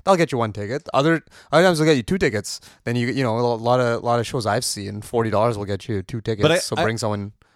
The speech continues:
Speaker 1: with you and, like, enjoy, enjoy the show.
Speaker 2: I guess this is the point you're trying to make, though, is that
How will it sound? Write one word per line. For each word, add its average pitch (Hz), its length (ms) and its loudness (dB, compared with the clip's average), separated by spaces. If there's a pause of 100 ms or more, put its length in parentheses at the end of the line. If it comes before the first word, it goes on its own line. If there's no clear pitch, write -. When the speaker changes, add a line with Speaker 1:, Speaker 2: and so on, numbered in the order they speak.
(120)
Speaker 1:
with 147 180 0
you 110 200 -2
and, 101 180 -6
like, 95 180 -8
enjoy, 98 300 -4
enjoy 98 300 -4
the 101 60 -4
show. - 260 -6
Speaker 2:
I 160 60 2
guess 190 160 0
this 233 120 -2
is 208 60 -6
the 175 80 0
point 165 200 0
you're 127 80 -4
trying 127 160 -2
to 110 40 -4
make, 139 220 -2
though, 95 180 -2
is 98 80 -6
that 98 300 -4